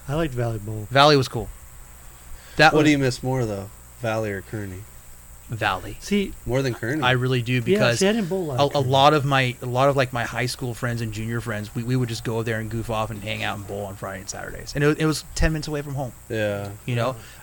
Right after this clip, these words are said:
Speaker 2: old. Okay, as a kid, yes. As, as in now, I miss Kearney dearly.
Speaker 3: Yeah.
Speaker 1: Yeah.
Speaker 2: I mean, to, that was literally the pillar bowl and alley of San Diego.
Speaker 3: Oh, for sure.
Speaker 2: And when you take that away,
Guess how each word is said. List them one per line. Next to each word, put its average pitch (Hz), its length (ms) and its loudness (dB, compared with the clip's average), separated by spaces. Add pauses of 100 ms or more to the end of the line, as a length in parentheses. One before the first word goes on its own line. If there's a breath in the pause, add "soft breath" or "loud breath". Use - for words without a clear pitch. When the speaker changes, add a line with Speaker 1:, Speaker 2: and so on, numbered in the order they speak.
(120 loud breath)
Speaker 2:
old. 196 320 10
Okay, 175 420 6
as 156 220 8
a 147 60 2
kid, 190 440 6 (220)
yes. 104 400 -4 (420 loud breath)
As, 135 260 8 (140)
as 120 200 0
in 123 120 0
now, 156 340 8 (300)
I 127 120 4
miss 120 220 0
Kearney 120 300 0
dearly. 107 340 -6 (180)
Speaker 3:
Yeah. 110 400 -2
Speaker 1:
Yeah. 180 280 -4
Speaker 2:
I 120 160 0
mean, 117 220 -2
to, - 100 6 (200)
that 165 220 8
was 147 100 4
literally 147 440 8
the 123 300 -4
pillar 160 420 8
bowl 135 320 2
and 120 80 2
alley 117 240 0
of 101 80 -6
San 104 220 -6
Diego. - 420 -14
Speaker 3:
Oh, 147 160 2
for 117 160 -8
sure. 113 400 -4 (320)
Speaker 2:
And 110 400 0
when 113 120 -8
you 110 80 -6
take 131 280 6
that 135 180 4
away, 120 580 4